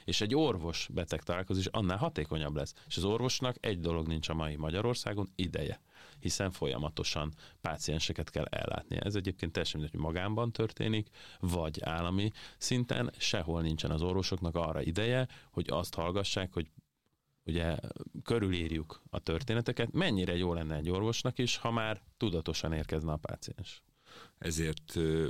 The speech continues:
Speaker 2: mondják azt, hogy a prevenció, ez tulajdonképpen egy életstílus.
Speaker 1: Ez így van.
Speaker 2: Ahogy nézegettem a Színlab oldalát, ö, láttam egy ilyen kifejezés, hogy okos lelet. És egy picit beszéltünk már erről, ugye a mesterséges intelligencia bevonásáról, de ez ugyanaz, vagy ez egy más?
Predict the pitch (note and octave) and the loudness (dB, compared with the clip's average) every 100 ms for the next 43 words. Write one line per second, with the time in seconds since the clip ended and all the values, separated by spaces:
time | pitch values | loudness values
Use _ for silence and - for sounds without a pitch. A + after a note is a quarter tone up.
0 | - D#2 C#2 C#2 D2 C#2+ C#2 C#2+ - C2+ | 0 0 0 0 0 -2 -2 -4 -2 -2
1 | - C#2 C#2 - C2+ C2+ C2 - C#2 B1+ | -2 -2 -2 -2 -2 -2 -6 -4 -2 -2
2 | B1 B1+ B1+ A#1 - - - - - - | -4 -4 -4 -4 -6 -8 -8 -10 -8 -8
3 | - - _ - A#2 F#2 D2+ D2+ - - | -8 -10 _ -2 2 2 0 -2 -6 -10
4 | - - E2 E2 F#2 F#2+ E2+ D#2 - E2 | -8 -2 2 4 4 4 2 -2 0 0
5 | E2 D2+ D2+ - E2+ D2+ D#2+ D#2+ D#2 D#2+ | 2 2 2 2 2 4 4 4 2 2
6 | F2+ G#2+ - E2 D#2 D#2 D#2+ C2+ - - | 0 -2 0 2 2 2 2 0 -4 -6
7 | - - - - F2+ F#2 - D#2 D2+ C#2 | -6 -10 -12 -4 -4 -2 0 0 2 0
8 | D#2+ D#2 D2 D2 - E2 - D2 D2 C#2+ | 0 0 2 0 0 -2 0 0 2 2
9 | D#2 - F2+ - C2+ - C2+ B1 B1+ - | 0 0 -2 0 0 0 0 0 -2 -8
10 | - - - - D2 - A#2 A#2 F#2 G#2+ | -10 -6 -6 -4 -4 0 0 2 4 4
11 | C3 A2 E2+ D2 C#2+ C#2+ D2 D2 D2 D2+ | 2 2 2 4 2 2 2 2 2 2
12 | D#2+ D2+ D2 D2+ D2 D2 C#2+ D2 C#2+ C#2 | 2 2 2 2 2 2 2 2 2 2
13 | D2 D2 D2+ D#2 D#2 D#2+ D#2+ D#2 E2 D2 | 2 2 2 2 2 2 2 2 2 2
14 | D#2 G#2 C#3 C#2+ B1+ C2 D#2+ D#2 D#2 E2 | 2 4 2 2 0 0 0 2 2 2
15 | D#2+ D2 C2 B1+ - - - - | 4 2 0 0 2 2 2 2